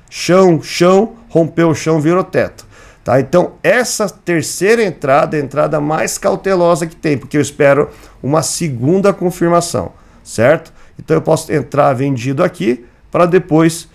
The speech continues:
se eu tiver sorte, pegar esse movimento, né, de queda aqui, ok? Tá? Então, é, eu tenho essas três possibilidades de entradas no ombro, cabeça a ombro.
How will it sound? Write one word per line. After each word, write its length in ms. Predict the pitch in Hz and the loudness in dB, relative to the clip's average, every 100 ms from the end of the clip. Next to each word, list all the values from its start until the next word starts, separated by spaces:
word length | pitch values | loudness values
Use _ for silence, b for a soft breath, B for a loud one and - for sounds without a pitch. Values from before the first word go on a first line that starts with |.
| b b | b b
se 140 | - | -4
eu 60 | 151 | -2
tiver 280 | 156 143 | 0 0
sorte, 400 | 143 - 139 127 | 0 0 -2 -2
pegar 520 | - 165 135 135 - _ _ | -2 0 2 0 -2 _ _
esse 340 | 147 185 - | -8 -8 -6
movimento, 720 | 185 175 170 147 147 147 - - _ _ | -4 -2 -2 0 0 -2 -10 -20 _ _
né, 260 | 117 127 151 - _ 117 | -2 -2 -2 -8 _ -14
de 140 | 120 | -12
queda 340 | 131 131 135 | -4 -2 2
aqui, 240 | 131 - 113 | 0 -2 -6
ok? 480 | 85 117 160 247 - _ - | -4 0 0 0 -8 _ -4
Tá? 300 | 104 160 - b b b _ | 0 0 -2 b b b _
Então, 420 | 107 147 180 190 - | -8 0 0 0 -8
é, 300 | 117 127 156 - - _ - | -2 0 0 -4 -18 _ -6
eu 120 | 113 | -4
tenho 160 | 143 | 0
essas 280 | 156 - 151 | 0 0 -4
três 480 | - - 170 220 - | -4 0 2 2 -2
possibilidades 680 | - 196 - 180 165 165 139 | -4 -4 -2 0 2 2 0
de 120 | 160 | -2
entradas 540 | 180 - 151 156 165 | -2 0 0 0 -2
no 120 | 170 165 | -4 -2
ombro, 240 | 156 160 | -2 -4
cabeça 360 | 160 151 151 180 | -6 -6 -2 0
a 40 | |
ombro. 300 | 151 - - | 0 -2 -10